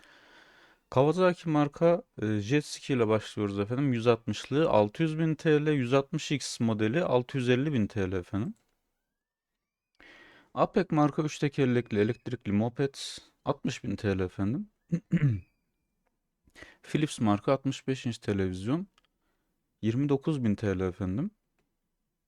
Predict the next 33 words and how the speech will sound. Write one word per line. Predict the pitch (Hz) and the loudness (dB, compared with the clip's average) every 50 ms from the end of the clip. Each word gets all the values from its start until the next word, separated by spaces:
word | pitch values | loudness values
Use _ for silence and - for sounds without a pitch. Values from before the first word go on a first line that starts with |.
| _ _ _ _ _ _ _ _ _ _ _ _ _ _ _ _ - - - - _ _ | _ _ _ _ _ _ _ _ _ _ _ _ _ _ _ _ -20 -20 -20 -20 _ _
Philips | _ - - 156 143 - - | _ -2 0 0 0 -2 -2
marka | - 110 98 98 - - - 151 | 0 0 0 0 0 -2 -4 -4
kırk | - - - 143 123 - - - | -4 0 -2 -2 -2 -2 -6 -6
inç | 104 98 - | -6 -6 -6
televizyon | - - 120 120 117 113 107 101 101 104 113 123 139 156 - | -8 -6 -4 0 0 0 0 0 -2 -4 -2 -2 0 0 0
on | 160 139 151 156 131 | 0 0 0 0 0
bir | 113 101 95 98 | 0 -2 -2 -2
bin | 92 92 | -4 -6
T | 92 - - 92 92 90 | -6 -4 -4 -4 -4 -4
L. | 101 123 185 220 _ _ _ _ _ _ _ _ _ _ _ _ _ _ _ _ _ _ _ _ _ _ _ _ _ _ _ - - - _ _ _ _ | -4 -6 -8 -8 _ _ _ _ _ _ _ _ _ _ _ _ _ _ _ _ _ _ _ _ _ _ _ _ _ _ _ -20 -20 -20 _ _ _ _
Onvo | - 139 151 160 147 135 117 | 2 4 6 6 6 4 4
marka | 107 104 104 101 - - 175 170 - | 4 4 2 2 2 2 0 0 2
kırk | - 143 135 - - | -2 -4 -4 -2 -4
iki | 139 151 - - 180 | -6 -6 -4 -4 -2
inç | 156 123 107 - - - - - | -2 -2 -2 -4 -6 -12 -8 -6
ekran | 113 113 107 - - 123 107 | -6 -6 -6 -4 -4 -2 0
ebatında | 104 101 95 98 95 - - - 110 143 165 | 0 0 0 -2 -2 -4 -4 -8 -4 -4 -2
yedi | 151 147 147 165 170 | -2 0 0 0 0
bin | 151 127 110 | 0 0 0
T | - - 104 95 | 0 -2 -2 0
L | |
efendim. | 95 92 90 - 95 92 95 123 190 240 - _ _ _ _ _ _ _ _ _ _ _ _ _ _ _ _ _ _ _ _ _ _ _ _ _ _ _ _ _ _ _ _ _ _ _ _ _ _ - - - - _ _ | 0 -2 -2 -2 -4 -4 -2 -4 -6 -8 -10 _ _ _ _ _ _ _ _ _ _ _ _ _ _ _ _ _ _ _ _ _ _ _ _ _ _ _ _ _ _ _ _ _ _ _ _ _ _ -20 -20 -20 -20 _ _
Samsung | - - - 139 139 147 - - 127 120 117 | -14 -2 0 2 2 2 0 -4 -8 -4 -2
marka | 107 104 104 101 - - 160 | 0 0 0 0 0 0 0
elli | 151 147 135 131 | 0 0 0 -4
sekiz | - - 139 135 143 131 127 | -2 -4 -2 -2 -2 -4 -4
inç | 120 117 - | -4 -6 -6
televizyon | - - 104 104 101 98 101 113 143 160 156 | -4 -2 2 2 2 2 0 -2 -4 -4 -2
yirmi | 143 135 139 139 143 147 | -2 -2 -2 0 0 -2
üç | 143 - - _ | -2 -4 -6 _
bin | 101 95 | -4 -4
T | 92 - 98 92 92 | -2 -2 -2 -2 -2
L. | 104 127 196 | -2 -4 -6